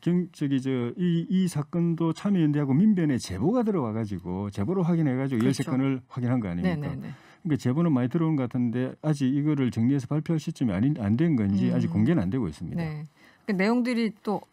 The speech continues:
Speaker 2: 얼마나 또 신뢰성이 있는지
Speaker 1: 그럼요.
Speaker 2: 확인을 하는
Speaker 1: 정확해야 되고
Speaker 2: 장치가
Speaker 1: 우리가
Speaker 2: 있어야
Speaker 1: 또
Speaker 2: 되니까.
Speaker 1: 엉뚱하게 잘못 발표하면 또 그게 가짜
Speaker 2: 또
Speaker 1: 뉴스가 될 수 있기
Speaker 2: 타격이
Speaker 1: 때문에.
Speaker 2: 있어서.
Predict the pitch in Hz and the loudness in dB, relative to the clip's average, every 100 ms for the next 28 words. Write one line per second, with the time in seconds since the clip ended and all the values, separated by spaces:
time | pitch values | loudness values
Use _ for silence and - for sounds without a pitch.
0 | - 185 240 233 214 196 180 160 - - | -4 2 2 2 -2 -2 -4 -4 -6 -6
1 | 277 285 233 185 180 - 160 117 107 247 | -6 -4 -2 0 0 2 2 4 2 0
2 | 240 123 135 - 170 120 110 135 147 135 | 2 4 2 2 2 2 0 2 2 2
3 | 127 147 131 107 147 123 135 151 - - | 2 2 2 0 -4 -4 -4 -8 -14 -20
4 | - - 170 170 - 151 135 113 110 - | -20 -2 0 0 2 2 4 2 -2 -2
5 | 120 123 113 117 120 117 110 101 92 - | 2 2 2 -2 0 2 2 0 -2 -6
6 | 107 101 110 98 156 160 127 220 220 214 | -6 -4 -4 -2 0 0 2 0 0 0
7 | 196 185 185 175 170 165 175 156 156 | 0 -2 -2 -2 -2 -2 -2 -4 -6